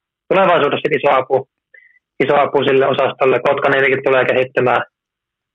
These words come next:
ja tälleen. Sit siinä sit miettii, että tuossa Montrealilla on ollut poissaoloja nyt. Ilmeisesti onko siellä Weberia ja Duania ja Gallagheria ja taitaa Josh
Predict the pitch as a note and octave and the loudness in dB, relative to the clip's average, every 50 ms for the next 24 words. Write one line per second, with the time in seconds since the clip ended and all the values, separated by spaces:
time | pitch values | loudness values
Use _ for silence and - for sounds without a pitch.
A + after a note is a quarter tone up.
0 | _ _ - - - C3 B2+ B2 A#2+ B2 A#2+ - - - - _ _ _ _ _ | _ _ -6 -4 0 0 2 2 2 2 0 0 -4 -8 -14 _ _ _ _ _
1 | _ _ _ _ _ - C3+ C3+ - D#3 D#3 D#3 D#3 D#3+ D3+ C#3+ E3 E3 E3+ - | _ _ _ _ _ -6 -4 -2 0 0 0 2 2 2 2 0 0 -2 -4 -4
2 | - D#3+ D3+ D3+ - D#3 D3+ D#3+ D3+ - D#3+ D3 - E3+ D#3+ D#3+ E3 D#3 - D#3 | -2 -2 0 0 0 0 0 0 -2 -2 -2 -2 0 0 0 0 0 0 0 0
3 | D3+ D3 C#3+ D3 D#3 D#3 D#3 D3+ - - E3+ D#3 D3 - - - C#3+ B2+ B2 A#2 | 2 2 2 2 2 2 0 0 -2 0 0 2 2 0 0 -2 0 0 0 0
4 | A#2 A#2+ A2+ - - _ _ _ _ _ _ _ _ _ _ _ _ _ _ _ | 0 0 -2 -4 -6 _ _ _ _ _ _ _ _ _ _ _ _ _ _ _
5 | _ - C#3+ C3+ C3+ C3 C#3+ D3 C3+ - D3+ C#3+ C3 C3 C#3 C3+ C#3 C3+ C3 B2+ | _ -2 0 0 0 0 -2 -2 -2 -2 -2 0 0 0 0 2 2 2 2 2
6 | B2+ B2 B2 B2 B2 B2+ B2 C3+ C3 B2+ B2 B2 B2 B2 A#2+ A2+ A2+ - _ _ | 2 2 2 2 0 0 0 0 2 2 2 0 0 0 0 0 -2 -4 _ _
7 | _ _ _ _ _ _ - C3 B2 B2 A#2 A#2+ A#2+ B2 A#2+ A#2+ A#2 A#2+ A#2+ A#2+ | _ _ _ _ _ _ -2 0 0 0 0 0 0 2 2 2 2 0 -2 -2
8 | - _ _ _ _ _ _ _ _ _ _ _ _ _ _ _ - D3 B2+ C3+ | -6 _ _ _ _ _ _ _ _ _ _ _ _ _ _ _ -6 -2 0 0
9 | C3+ C3 C#3 C#3 - - _ _ _ _ - - C#3+ C#3 C#3 | 2 0 0 -2 -4 -10 _ _ _ _ -2 -2 0 0 0